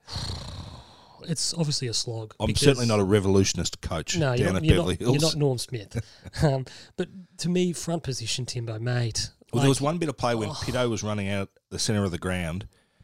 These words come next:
Speaker 2: and the bloke, I keep forgetting, he's a big guy, he's sort of got blonde hair.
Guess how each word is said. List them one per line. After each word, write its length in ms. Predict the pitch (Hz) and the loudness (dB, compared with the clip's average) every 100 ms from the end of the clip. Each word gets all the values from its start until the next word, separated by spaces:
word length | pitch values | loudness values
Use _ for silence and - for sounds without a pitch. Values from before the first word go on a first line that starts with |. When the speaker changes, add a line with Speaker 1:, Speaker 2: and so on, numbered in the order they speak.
| _ _ | _ _
Speaker 2:
and 520 | - 95 90 90 - - _ _ | -2 2 2 0 -2 -4 _ _
the 80 | 113 | -2
bloke, 220 | 139 147 | 0 0
I 80 | 120 - | -2 4
keep 220 | - 185 | 4 4
forgetting, 400 | - 156 135 107 - - | 0 -4 -4 -4 -8 -8
he's 180 | 113 | -6
a 40 | 113 | -6
big 340 | 95 151 175 | 0 0 0
guy, 240 | 135 120 113 | 0 2 2
he's 100 | 110 | 0
sort 160 | 127 | -2
of 60 | 127 | -4
got 180 | 107 - | -6 0
blonde 300 | 110 104 90 | 0 0 -4
hair. 320 | 98 104 | -2 -2